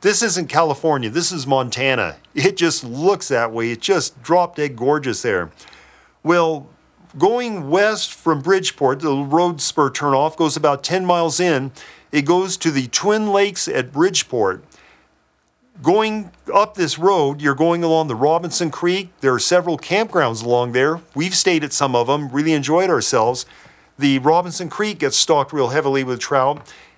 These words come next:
and then Twin Lakes gets stocked with trout too. They call the, uh, Twin Lakes area, they call it Yosemite without the crowds. It is that spectacular,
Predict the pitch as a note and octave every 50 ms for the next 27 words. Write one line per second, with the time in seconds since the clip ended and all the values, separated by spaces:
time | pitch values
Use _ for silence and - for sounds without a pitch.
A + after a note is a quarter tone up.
0 | _ - E3 D3+ D3 D#3 F3 E3+ E3 E3 D#3+ D#3+ D3+ - - - - C4 C4+ B3
1 | A3 F3 C#3 A#2 - - - B2 A#2+ - - - D#3 C#3+ C3 - D3+ C3+ - -
2 | E3 D#3 C#3 C3+ - - F3 F#3+ F3+ D3+ A#2+ A2 G2+ F2+ - - - - _ _
3 | _ _ - E3 F3 F3 - G3+ A#3 B3 B3 A3+ G#3 F3+ E3 D#3+ D3 C3 A#2+ -
4 | - - - A3+ A3+ G#3+ G#3 F#3+ F3+ - - - F3 F3+ F#3 F3 D3 B2 B2 B2+
5 | D#3 D3 - E3 F#3 F3+ E3+ F3 E3+ - - _ - B2+ C#3 C#3 - - - G3
6 | G3+ F#3+ D#3+ C3 B2+ A#2+ A#2 C3 C#3 D3+ D#3 D#3+ - F3+ D3 - - D#3+ D#3 D3
7 | B2 G#2 G2 F#2+ - - - C#3 C#3 C3+ C3 A#2+ G#2+ G#2 D3+ D#3+ F3 F3 - -
8 | - - C#3+ C#3 - C#3 D3+ D3 C#3+ C3+ - C3+ A2+ G2 F#2+ F2+